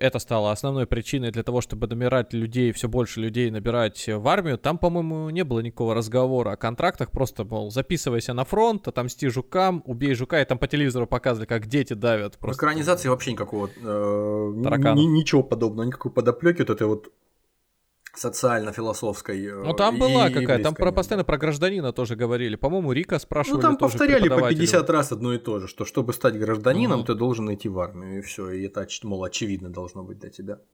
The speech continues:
Speaker 1: Если уж прям совсем пытаться искать глубинный смысл, то выглядит это примерно так, что вот есть Хайлайн, есть его братья, есть его среда, в которой он, вероятнее всего, живёт. Ну, то есть какие-то вояки. Это, ну, наверное, пятьдесят девятый год, после войны, тем более С Ш А победитель тоже,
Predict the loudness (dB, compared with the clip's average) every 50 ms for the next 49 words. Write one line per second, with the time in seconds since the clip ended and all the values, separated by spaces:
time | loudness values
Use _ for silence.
0 | _ _ _ _ -4 -2 0 2 4 2 2 2 2 2 2 2 0 0 0 0
1 | 0 0 2 2 2 2 0 0 -2 -2 0 0 0 2 2 0 0 2 0 0
2 | -2 -2 -2 -2 0 2 2 0 2 2 2 4 6 6 4 2 2 2 2 4
3 | 4 4 4 2 0 0 0 0 0 0 0 0 0 0 0 -2 -4 -4 -4 -2
4 | 0 0 0 0 2 2 4 4 6 6 4 4 2 2 0 -4 -10 -16 -18 _
5 | -2 0 0 0 2 2 2 4 4 4 4 4 4 4 4 2 0 2 2 2
6 | 0 0 0 0 0 0 0 0 2 2 2 2 2 0 2 4 2 2 4 4
7 | 4 6 6 4 4 2 0 -2 -2 -2 0 0 2 0 0 -2 -2 0 2 4
8 | 6 4 4 2 0 -2 -2 0 0 0 0 0 -2 -6 -6 -4 -4 -2 2 2
9 | 4 4 4 4 2 2 0 -6 -14 -14 -16 -20 -20 -20 -20 -18 -6 -4 -4 -2
10 | 2 4 4 6 4 4 2 0 -4 -4 -4 -2 0 2 2 2 2 2 -2 -4
11 | -4 -4 -6 -2 0 2 2 2 2 2 2 2 2 0 0 2 2 2 2 2
12 | 0 -2 0 2 4 4 4 4 4 4 2 0 0 0 -2 0 0 2 2 2
13 | 2 0 -2 -4 -2 0 2 2 2 2 0 0 0 0 0 0 0 2 2 0
14 | -2 -2 0 0 2 2 2 2 0 -2